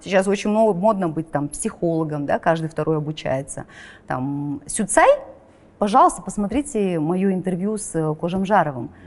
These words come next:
Я ему задаю острые вопросы. «Вы, вы уверены, что это наука?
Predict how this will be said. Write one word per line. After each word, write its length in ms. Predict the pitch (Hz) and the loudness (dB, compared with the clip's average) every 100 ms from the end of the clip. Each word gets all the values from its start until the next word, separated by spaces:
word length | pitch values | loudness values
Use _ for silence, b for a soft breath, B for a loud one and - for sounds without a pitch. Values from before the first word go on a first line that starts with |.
| B | B
Я 100 | 185 | 2
ему 160 | 196 214 | 2 2
задаю 380 | 220 214 285 - | 2 4 2 2
острые 340 | 269 339 294 | -2 -2 -2
вопросы. 600 | 233 233 254 320 - 151 - - _ _ _ _ _ B B B - | -2 0 0 0 -8 -10 -12 -20 _ _ _ _ _ B B B -6
«Вы, 180 | 185 214 - | -2 -2 -2
вы 180 | 190 214 | 2 4
уверены, 440 | 175 233 480 392 | 6 6 6 2
что 140 | - | 0
это 160 | 196 175 | -2 -2
наука? 540 | 170 170 160 - 113 | 0 -2 -4 -6 -12